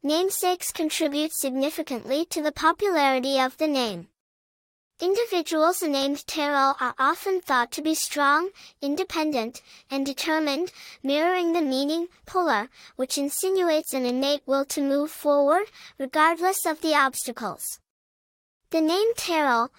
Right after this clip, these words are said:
with its historic roots and meaningful origin, continues to be a strong,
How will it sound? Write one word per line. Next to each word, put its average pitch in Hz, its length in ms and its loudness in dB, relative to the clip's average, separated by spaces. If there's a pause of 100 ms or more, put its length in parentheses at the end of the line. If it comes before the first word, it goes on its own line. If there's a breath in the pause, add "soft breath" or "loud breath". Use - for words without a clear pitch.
(220 soft breath)
with 269 160 0
its 277 180 0
historic 311 640 0
roots 285 380 0
and 254 180 0
meaningful 294 580 0
origin, 254 540 0 (320 loud breath)
continues 330 680 0
to 311 80 -4
be 262 160 0
a 254 40 0
strong, 285 580 0